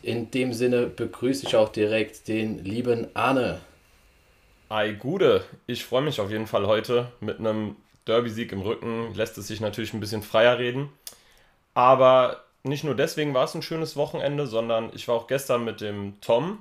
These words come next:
Speaker 2: äh, beim U neunzehn Finale, beim U neunzehn Bundesliga-Finale zwischen Mainz und Dortmund. Und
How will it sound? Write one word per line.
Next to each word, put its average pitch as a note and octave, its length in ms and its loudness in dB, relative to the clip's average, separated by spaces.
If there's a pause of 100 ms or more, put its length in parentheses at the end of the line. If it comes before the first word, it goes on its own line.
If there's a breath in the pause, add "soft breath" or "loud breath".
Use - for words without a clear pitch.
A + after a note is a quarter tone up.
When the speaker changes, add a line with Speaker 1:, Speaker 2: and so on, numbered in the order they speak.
(160)
Speaker 2:
äh, A2 460 -2 (360 soft breath)
beim A2 160 0
U A#2 80 -4
neunzehn C3 400 0
Finale, G2+ 600 -4 (160)
beim G2+ 160 -6
U G#2 40 -10
neunzehn G#2+ 280 -10
Bundesliga-Finale G#2 840 -6
zwischen G#2 300 -14
Mainz G#2+ 260 -2
und G2+ 100 -12
Dortmund. A2+ 440 -4
Und G2 320 -6